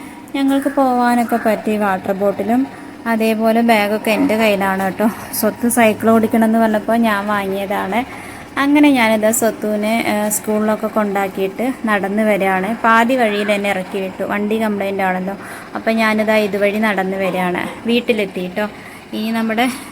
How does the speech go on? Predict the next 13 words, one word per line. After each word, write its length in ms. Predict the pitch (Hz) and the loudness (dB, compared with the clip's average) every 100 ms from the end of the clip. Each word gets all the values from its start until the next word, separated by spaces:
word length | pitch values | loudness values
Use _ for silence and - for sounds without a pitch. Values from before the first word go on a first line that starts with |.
| - - - - - - - | -14 -14 -12 -14 -16 -16 -10
വീട്ടിൽ 480 | 214 208 208 220 269 - - - | -8 -6 -6 -4 -6 -10 -16 -8
കോഴീനെയൊക്കെ 680 | 220 220 226 226 220 214 208 | -4 -2 0 0 2 0 -2
പുറത്ത് 400 | 202 202 190 208 196 | -4 -4 -4 -4 -4
വിടണം, 480 | 185 190 185 196 196 | -2 -4 -4 -4 -4
പ്രാവിനെ 580 | 208 202 208 214 214 214 | -2 0 -2 -2 -2 -2
പുറത്ത് 340 | 202 190 196 190 | -4 -6 -4 -2
വിടണം, 400 | 185 180 180 180 - - | 0 -2 -4 -6 -10 -10
പിന്നെ 200 | 208 208 | -6 -2
ലവ് 260 | 208 208 208 | 0 2 0
ബേർഡ്സിന് 500 | 202 214 196 - 214 | 2 2 0 -4 -4
തീറ്റ 240 | 208 190 190 | -2 -4 -2
കൊടുക്കണം. 580 | 190 185 180 180 180 180 - - - - - - - | -2 -2 -4 -4 -4 -6 -10 -18 -18 -18 -18 -14 -8
അങ്ങനെയുള്ള 680 | 226 240 233 214 202 220 | -2 0 0 0 0 -2